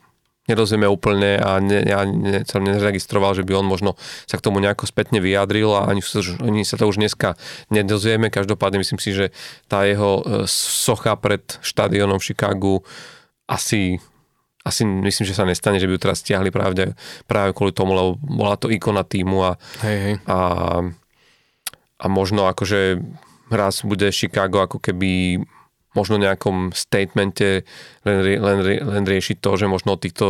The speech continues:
Speaker 1: jeho osobných názorov sa teda ako klub dištancujú.
Speaker 2: Tak treba povedať, že aj to samotné oznámenie o smrti ako keby bolo inak,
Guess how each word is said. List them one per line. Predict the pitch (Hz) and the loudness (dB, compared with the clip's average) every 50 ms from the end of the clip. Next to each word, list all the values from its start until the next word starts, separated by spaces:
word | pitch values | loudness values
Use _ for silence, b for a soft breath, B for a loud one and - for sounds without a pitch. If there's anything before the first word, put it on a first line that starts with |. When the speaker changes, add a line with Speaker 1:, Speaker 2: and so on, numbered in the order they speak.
| 95 - - - 190 | 0 0 -4 -8 -8
Speaker 1:
jeho | 185 107 104 98 98 95 101 - | -4 -2 0 0 0 0 0 -2
osobných | - - - 104 101 98 98 95 92 - - B B B B | -6 -2 -2 -2 0 0 -2 -2 -2 -4 -8 B B B B
názorov | B 101 92 92 92 104 101 95 95 | B -2 0 2 2 2 2 2 0
sa | - - - | -2 -4 -2
teda | - 101 95 95 92 92 - - | -2 0 2 2 2 2 0 -2
ako | 95 - 98 | -2 -4 -6
klub | - - 110 101 101 - - B B B B B B B B B B B | -2 -2 -2 -2 -2 -6 -12 B B B B B B B B B B B
dištancujú. | - 110 101 - - - 104 101 95 - - 110 104 101 104 107 110 117 110 - _ _ _ _ _ _ _ _ _ _ _ _ _ _ _ | -2 -2 -2 0 0 0 0 0 -2 0 0 0 2 2 2 2 0 -2 -2 -6 _ _ _ _ _ _ _ _ _ _ _ _ _ _ _
Speaker 2:
Tak | - 131 113 - | -4 -4 -2 0
treba | 135 131 123 120 110 | 0 2 4 2 2
povedať, | - 113 107 107 113 110 107 | 4 2 2 4 2 2 4
že | 113 110 | 4 4
aj | 104 104 - | 2 2 0
to | - 104 | -2 -2
samotné | - 117 107 110 107 - 120 101 | -2 0 0 0 0 0 0 0
oznámenie | 90 95 101 98 104 104 101 98 98 98 98 98 104 113 117 - b b b b b b | 2 0 0 2 0 0 2 2 2 2 2 2 0 0 -2 -4 b b b b b b
o | - 101 | -4 -4
smrti | 95 - - 104 101 95 - - 113 104 | -4 -2 -2 -2 -2 -4 -2 0 2 2
ako | 98 - - | 2 0 -2
keby | - - 104 98 104 98 | -2 -2 0 2 0 2
bolo | 98 104 101 101 98 | 2 2 2 2 2
inak, | - 104 107 104 101 98 - - | 2 0 0 2 0 0 -2 -6